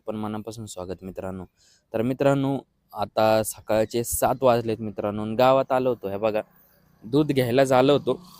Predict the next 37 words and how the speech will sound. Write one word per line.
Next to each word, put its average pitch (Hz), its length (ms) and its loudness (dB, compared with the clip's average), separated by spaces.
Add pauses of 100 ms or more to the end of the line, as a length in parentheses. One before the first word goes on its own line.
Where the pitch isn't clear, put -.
(220)
कारण 131 220 4
की 139 340 2
दूध 143 200 0
संपून 139 480 -2
गेलतं 147 360 4
आणि 120 160 -2
शिवांशला 123 520 -2
कसं 131 260 -4
मित्रांनो, 117 500 -8 (640)
दुधाशिवाय 131 560 2
त्याला 120 200 2
होत 127 280 0
नाही. 127 200 -4 (520)
तर, 113 260 2
अ, - 20 4
दूध 120 260 -2
वगैरे 120 320 2
घेतलं 107 320 -8
आणि 101 140 -10
घरी 107 220 -10
निघायचं 117 440 -4
होतं, 98 180 -10 (540)
तर - 80 -6
रस्त्यालाच 113 680 -6
थांबलो 98 280 -12
मित्रांनो. 95 420 -10
बघा, 117 220 -2
ते 110 140 -4
तिकडं 110 380 -4
कॉलेज 113 400 -2
आहे, - 220 -20 (1300)
ते 104 60 -10
तिकडं 110 260 -6
तुम्हाला 113 300 -10
सांगितलं 101 420 -8
होतं 101 120 -6
मित्रांनो. 90 460 -12